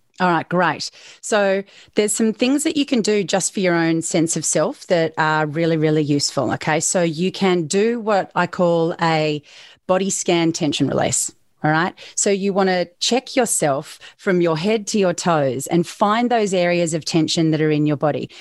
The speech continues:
And it might be weird spots like your left butt cheek, or maybe it's your elbow. <laughs>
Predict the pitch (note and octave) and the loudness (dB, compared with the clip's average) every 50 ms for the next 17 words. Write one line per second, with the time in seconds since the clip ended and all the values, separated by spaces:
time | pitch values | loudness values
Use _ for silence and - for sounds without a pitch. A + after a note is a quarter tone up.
0 | - - - A3 A#3+ - - C#4 D4+ D#4 - C#4+ C4 A3 A#3 A#3+ C4+ B3 - - | -12 -4 -2 -2 0 0 0 0 0 0 0 -2 0 0 0 0 0 -2 -4 -2
1 | - G3+ F3 - - - G3+ F#3 F3 E3+ D#3+ - - F#3 E3+ F3 F#3 F3+ - _ | -2 0 0 -2 -4 -2 0 2 2 0 0 -2 0 0 2 2 0 -2 -4 _
2 | _ - F#3 - - - - - - - _ - F3 F#3 F#3+ F#3+ F#3+ G3 G3 F#3+ | _ -2 -2 -2 -2 -2 -2 -2 -2 -2 _ -2 0 2 2 2 2 2 0 0
3 | F#3+ G3 G3+ G#3 G#3+ G#3+ G#3 G#3 G3+ F3+ - - - G#3 - F#3+ F#3 F3+ D3 E3 | 0 0 0 0 0 0 0 0 -2 -2 -2 -4 -2 0 2 2 2 2 0 -4
4 | C3 - - - | -8 -4 -2 0